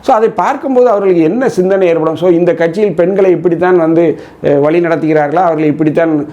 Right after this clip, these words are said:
மரியாதை செய்கிறார்களா அப்படிங்கிற ஒரு எண்ணம் எழும் அல்லவா? So அதை அவர்கள் தவிர்த்திருக்கலாம். But அதை பின்பு உணர்ந்த பாஜக தலைமை அண்ணாமலை அவர்களை வந்து அழைத்து, "நீங்கள் வந்து தமிழிசை அவர்களுடைய இல்லத்துக்கு சென்று சமாதானம் செய்கிற மாதிரி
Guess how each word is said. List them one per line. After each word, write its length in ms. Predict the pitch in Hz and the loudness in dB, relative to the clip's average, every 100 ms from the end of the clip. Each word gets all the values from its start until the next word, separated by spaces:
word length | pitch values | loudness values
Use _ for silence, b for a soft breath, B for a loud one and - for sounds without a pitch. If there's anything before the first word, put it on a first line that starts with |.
| - | -10
மரியாதை 440 | 139 147 165 165 160 | -6 -2 0 0 -2
செய்கிறார்களா 560 | 147 147 147 147 175 | 0 0 2 0 -2
அப்படிங்கிற 300 | 160 156 165 | -2 0 0
ஒரு 100 | 143 | 0
எண்ணம் 460 | 135 156 190 151 127 | 0 0 0 0 0
எழும் 260 | 139 165 170 | 0 2 0
அல்லவா? 340 | 135 131 123 - B B B B | 0 -2 -4 -12 B B B B
So 220 | - 233 - | -4 -2 0
அதை 220 | 156 240 | 0 0
அவர்கள் 280 | 190 190 180 | 0 -2 -4
தவிர்த்திருக்கலாம். 760 | 131 175 294 254 202 170 175 - - - | -2 -2 -2 -2 -2 -2 -2 -8 -20 -6
But 160 | 226 220 - | -4 -4 -6
அதை 300 | 120 180 202 | -2 0 0
பின்பு 400 | - 214 254 254 | 0 0 0 2
உணர்ந்த 460 | 185 196 214 220 | 2 0 0 -2
பாஜக 640 | 180 151 175 185 180 165 | 0 -2 -2 -4 -2 -2
தலைமை 500 | 135 135 135 165 156 | -2 -2 -2 -2 0
அண்ணாமலை 440 | 120 151 175 175 160 | 0 0 0 0 0
அவர்களை 240 | 156 143 | 0 0
வந்து 220 | 135 143 | 0 0
அழைத்து, 500 | 139 131 135 208 226 147 - | 0 -2 -2 -2 -2 -6 -2
"நீங்கள் 320 | 151 165 151 | 2 2 2
வந்து 460 | 135 147 143 113 - - - | -2 0 0 -2 -10 -20 -6
தமிழிசை 380 | 135 180 226 175 | -4 -2 0 0
அவர்களுடைய 400 | 160 151 143 135 | 0 0 0 0
இல்லத்துக்கு 440 | 151 175 175 135 | -2 0 -4 -4
சென்று 440 | 117 123 135 170 113 | -6 -2 0 2 0
சமாதானம் 480 | 143 170 170 165 139 | 0 0 0 0 0
செய்கிற 220 | 139 127 | 0 0
மாதிரி 420 | 120 135 302 | 0 0 -2